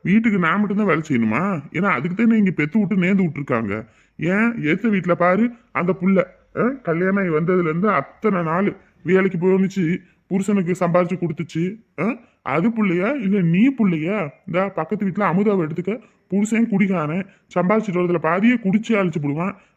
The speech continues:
அப்படி இருந்தும் அந்த புள்ள அவனை நம்ப கூடாது, நம்ம கையிலயும் பத்தஞ்சு வேணும்னு வேலைக்கு போகல, சம்பாதிக்கல,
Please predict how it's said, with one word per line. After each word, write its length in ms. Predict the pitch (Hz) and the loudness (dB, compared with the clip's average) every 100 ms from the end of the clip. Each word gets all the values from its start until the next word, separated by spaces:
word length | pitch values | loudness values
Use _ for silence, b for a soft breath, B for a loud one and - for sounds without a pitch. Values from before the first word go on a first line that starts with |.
| - | -6
அப்படி 200 | 160 226 | 2 6
இருந்தும் 420 | 226 220 208 285 b b | 6 6 2 0 b b
அந்த 200 | - 185 | -2 -2
புள்ள 240 | 175 208 180 139 - b - | 0 2 2 0 -4 b -8
அவனை 200 | 151 190 | -4 -2
நம்ப 200 | 208 190 | 0 0
கூடாது, 360 | 190 185 160 123 139 | 0 0 0 -2 -4
நம்ம 220 | 143 156 | -4 -2
கையிலயும் 340 | 190 202 208 202 | -2 0 0 0
பத்தஞ்சு 280 | 170 185 202 | 0 0 2
வேணும்னு 320 | 190 196 202 175 | 2 2 2 2
வேலைக்கு 300 | 170 214 220 | 2 0 0
போகல, 380 | 220 226 262 320 b _ - | 2 4 2 0 b _ -2
சம்பாதிக்கல, 600 | 170 202 254 247 262 | 2 4 4 4 2